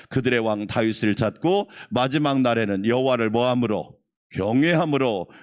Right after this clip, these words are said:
여호와와 그의 은총으로 뭐하리라? 나아가리라. 따라서 합시다. 새로운 관계. 그렇죠. 예, 이제는 죄악탕이 아니라 하나님과의 관계, 새로운 관계 속에서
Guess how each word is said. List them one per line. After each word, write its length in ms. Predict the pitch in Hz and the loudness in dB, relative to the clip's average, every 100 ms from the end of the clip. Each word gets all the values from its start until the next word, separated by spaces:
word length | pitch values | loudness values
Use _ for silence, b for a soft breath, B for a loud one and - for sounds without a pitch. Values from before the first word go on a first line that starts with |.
| B | B
여호와와 560 | 117 135 135 120 110 101 | 0 2 2 2 0 -2
그의 260 | - 135 120 | 0 2 2
은총으로 480 | 139 139 131 120 107 | 0 -2 -2 0 0
뭐하리라? 580 | 104 113 117 120 180 - _ _ _ _ _ _ - | 0 0 0 0 -2 -4 _ _ _ _ _ _ -8
나아가리라. 680 | 95 110 101 98 87 85 | -4 -4 -6 -10 -12 -16
따라서 300 | - 135 131 | -10 -6 -4
합시다. 360 | 113 - 92 73 B - | -6 -6 -8 -8 B -6
새로운 460 | 143 143 131 113 | -2 0 0 -2
관계. 580 | 98 101 101 90 80 - - _ _ _ _ _ _ _ | -4 -2 -2 -2 -6 -10 -20 _ _ _ _ _ _ _
그렇죠. 280 | _ - - _ _ _ _ _ _ _ _ _ _ _ _ _ _ _ _ _ _ _ _ - | _ -20 -20 _ _ _ _ _ _ _ _ _ _ _ _ _ _ _ _ _ _ _ _ -12
예, 180 | 92 82 _ _ _ - | -12 -12 _ _ _ -6
이제는 420 | 117 123 120 110 | -2 -2 -4 -8
죄악탕이 840 | - 117 131 139 - - 165 151 151 | -6 -2 0 0 -4 -10 -4 -2 0
아니라 580 | 131 139 147 196 208 - b b b b | 0 0 2 0 0 -6 b b b b
하나님과의 800 | - 165 147 139 131 113 104 98 - | -6 -4 -4 -4 -6 -4 -4 -4 -8
관계, 480 | - 92 95 92 90 | -12 -10 -8 -10 -10
새로운 540 | - 202 214 175 160 | -8 -6 -4 -4 -6
관계 380 | - 117 107 104 | -12 -10 -8 -8
속에서 460 | - 95 104 104 | -10 -14 -12 -12